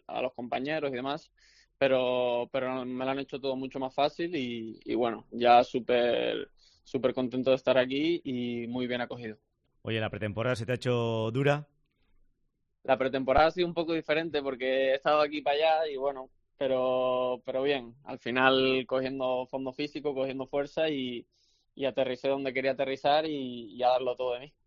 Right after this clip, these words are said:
Speaker 2: <laughs> Oye, Diego, eh, vienes de el Atlético Madrid, vienes de Madrid, aunque eres de Santa Cruz de Tenerife,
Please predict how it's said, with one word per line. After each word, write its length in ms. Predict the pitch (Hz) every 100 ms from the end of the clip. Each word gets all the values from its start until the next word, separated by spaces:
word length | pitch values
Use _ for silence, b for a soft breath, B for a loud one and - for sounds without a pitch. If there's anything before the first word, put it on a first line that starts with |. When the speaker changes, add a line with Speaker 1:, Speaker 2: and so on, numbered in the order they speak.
| _
Speaker 2:
<laughs> 640 | 110 104 - - - _
Oye, 220 | - 123 120
Diego, 340 | 135 131 107 104
eh, 300 | 95 92 - 120
vienes 480 | 98 113 110 113
de 760 | 107 110 104 101 98 95 92 90
el 140 | 104 101
Atlético 300 | 107 113 107
Madrid, 420 | 104 110 135 175
vienes 260 | - 98 95
de 60 |
Madrid, 340 | 101 107 117 143
aunque 420 | - 101 104 95 b b b -
eres 300 | 107 104 87
de 220 | 104 101
Santa 240 | 104 110 110
Cruz 200 | 101 107
de 120 | 104
Tenerife, 520 | 107 107 113 131